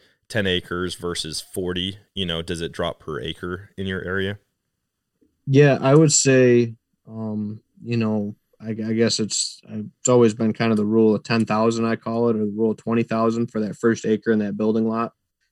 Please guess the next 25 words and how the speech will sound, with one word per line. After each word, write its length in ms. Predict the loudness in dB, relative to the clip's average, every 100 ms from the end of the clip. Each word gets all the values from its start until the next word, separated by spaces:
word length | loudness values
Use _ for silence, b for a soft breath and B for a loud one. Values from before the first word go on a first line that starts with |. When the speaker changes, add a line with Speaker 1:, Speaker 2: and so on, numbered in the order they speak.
| _
Speaker 2:
You, 160 | -2 -2
you're 180 | -2 2
gonna 240 | 4 4
have 240 | 2 0
that 200 | 0 -4
flat 420 | -8 -2 -2 -2 -8 _
rate 260 | -8 -6 -6
just 240 | -6 -6
about. 320 | -8 -8 -10 -12
If 160 | -10
it's 140 | -8 0
got 180 | 2 2
anything, 540 | 0 -2 -4 -6 -8 -12
you 100 | -10
know, 180 | -8 -10 _ _ _ -6
of 140 | 0
any 220 | 2 0
kind 280 | -2 -6 -4
of, 160 | -6 -12 -20 _ _ _ _ _ _ _
you 120 | -8
know, 200 | -8 -8 -14 _ 4
buildable 480 | 6 6 4 4
area 260 | 4 2 0
on 200 | -6
it, 60 | -10